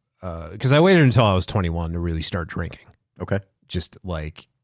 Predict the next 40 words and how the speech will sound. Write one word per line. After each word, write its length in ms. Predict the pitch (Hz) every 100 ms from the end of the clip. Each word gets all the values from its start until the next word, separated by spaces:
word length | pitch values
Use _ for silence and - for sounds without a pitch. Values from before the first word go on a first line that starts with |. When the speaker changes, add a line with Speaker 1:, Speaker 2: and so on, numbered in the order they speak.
| _
Speaker 1:
I 60 | 123
was 100 | 104
still 180 | 190 180
living 200 | 165 127
at 80 |
home, 520 | 131 117 117 117 110 104
and 400 | 92 90 87 101
I, 180 | 95 85 92
you 80 |
know, 120 | 90 87
the 100 | 90
wrath 300 | 107 107 104
of 100 | 98
my 160 | 95
parents, 640 | 82 101 92 90 87 - -
and 340 | 85 82 82 - - - _ _ _ _ _ _ - -
I 60 | 95
was 120 | 87
fortunate 540 | - 160 156 156 143
enough 260 | 135 131 -
that 160 | 123 -
they 120 | 113
would 200 | 110 101
let 260 | 107 120
me 360 | 120 110 107 98 _ _ _ _ _ _ -
host 480 | - 101 127 120 -
a 60 | 120
rambunctious 800 | 110 107 92 - 110 110 117 95
podcast 760 | - 98 98 95 101 92 -
every 200 | 95 92
week 300 | 90 90 87
with 100 | 98
my 140 | 85 85
friends, 580 | - 98 87 82 82 82
so 120 | 92
I 100 | 87
didn't 160 | 92
wanna 200 | 85 87
push 340 | 82 - 92 -
the, 260 | 90 82